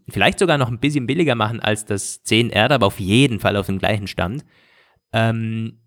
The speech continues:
so billig wie das S E wird's nicht werden. Ähm, ich glaub auch, dass wir so schnell oder vielleicht nie mehr ein vier Zoll Gerät bekommen von Apple. Ähm,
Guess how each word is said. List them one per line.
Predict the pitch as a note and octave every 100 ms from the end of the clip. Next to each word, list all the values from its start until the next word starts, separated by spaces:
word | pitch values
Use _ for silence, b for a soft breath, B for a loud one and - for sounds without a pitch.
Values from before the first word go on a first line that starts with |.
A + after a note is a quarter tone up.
| _ _ -
so | -
billig | B2 D3+ D#3
wie | C#3
das | B2 - _ _
S | A2 B2+ - -
E | C#3+ D3 D#3 _ _ -
wird's | A2 G2+ -
nicht | F#2+ -
werden. | F#2 - - - _ _ -
Ähm, | A2 G#2 G2+ G2+
ich | - -
glaub | D2+
auch, | G#2+ B2
dass | - G#2+ -
wir | G#2 G#2 - - - - - F#2+
so | A#2+ A#2+
schnell | - A#2+ A2+ A#2 A#2+ A#2+
oder | A#2+ A2+
vielleicht | - - - A2 A2+
nie | A#2 C#3
mehr | C#3 C#3
ein | C3 C3+
vier | - C#3 C#3
Zoll | - C3 C#3 C#3
Gerät | C3+ C3+ C#3
bekommen | C3+ - C3+ C#3+ D3
von | - C3
Apple. | - - - D3+ D#3 B B B B B B B B B B _ -
Ähm, | A2+ A#2 A#2 A#2 A2+ A2+